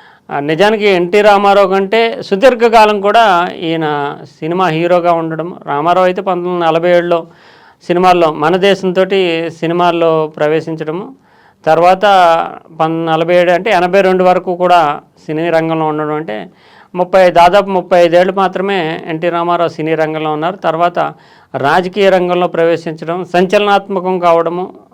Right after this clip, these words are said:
ఇదంతా జరిగింది. అంటే ఆయన కెరీర్ పరంగా చూస్తే ఎన్టీ రామారావు ముప్పై ఐదేళ్ళు మాత్రమే, ఆ, సినిమా రంగంలో ఉన్నారు. కానీ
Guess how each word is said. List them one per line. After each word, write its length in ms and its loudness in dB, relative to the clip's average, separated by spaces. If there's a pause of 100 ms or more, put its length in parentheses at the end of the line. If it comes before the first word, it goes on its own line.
(140)
ఇదంతా 500 -2
జరిగింది. 380 -2
అంటే 140 -6
ఆయన 300 0
కెరీర్ 400 2
పరంగా 360 4
చూస్తే 600 -2 (360)
ఎన్టీ 200 -2
రామారావు 400 2
ముప్పై 260 -2
ఐదేళ్ళు 380 2
మాత్రమే, 580 -4 (580)
ఆ, 320 -4
సినిమా 340 -4
రంగంలో 340 -2
ఉన్నారు. 220 -6
కానీ 300 -6